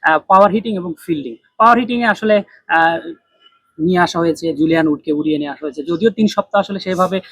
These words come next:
আহ, কোনো, আহ, ইমপ্রুভ করার জায়গা নেই, তবে অনেকটা intentionally, আহ, অনেকটা চেঞ্জ হয়েছে। সেক্ষেত্রে ফিল্ডিংয়ের জন্য আসলে, আহ, নাথান ক্যালি ফিটনেস নিয়ে যেভাবে কাজ করছে, আহ, কি মনে হয় যে এই যে ফিল্ডিং এবং পাওয়ার হিটিং দু-, দুটাতে বাংলাদেশ কিছুটা ইমপ্রুভ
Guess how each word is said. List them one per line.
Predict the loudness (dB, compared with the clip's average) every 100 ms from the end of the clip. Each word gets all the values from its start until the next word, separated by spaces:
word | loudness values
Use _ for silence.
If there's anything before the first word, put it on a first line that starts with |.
| -12 -2
আহ, | -2
কোনো, | 0 -2 0
আহ, | -2 -2 -2 -2 -2
ইমপ্রুভ | -4 -4 -6
করার | -2 -2 0
জায়গা | 0 2 0
নেই, | -2 0
তবে | 0 -2 _ _
অনেকটা | 2 2 2
intentionally, | 2 2 4 0 0 0 2 0 -4 -12 _ -4
আহ, | -2
অনেকটা | 0 0 2 2 0
চেঞ্জ | 0 0 0
হয়েছে। | -4 -4 -6
সেক্ষেত্রে | -4 -2 0 0 -2 _ -6 2
ফিল্ডিংয়ের | 6 6 4
জন্য | 2 0 0
আসলে, | 0 0 -2 -2 _ _
আহ, | -2
নাথান | 2 2 2 -2
ক্যালি | 0 -2
ফিটনেস | -2 -6 -4 -6 -2
নিয়ে | -4
যেভাবে | 0 0 0 -2
কাজ | -8 -2 -2 -2
করছে, | -10 -8 -10 -10 -18 -8
আহ, | -2 -2 -4 -14 2
কি | 4
মনে | 4 2
হয় | 2
যে | 0
এই | 0
যে | -2
ফিল্ডিং | -4 0 2 4 2 2
এবং | -2 -8 -8 _ _
পাওয়ার | 4 6 4
হিটিং | 0 -10 -10
দু-, | -8 -10 -10
দুটাতে | -8 -6 -6 -6
বাংলাদেশ | -4 -4 -6
কিছুটা | -8 -10 -10 -4 -4 -2
ইমপ্রুভ | -6 -8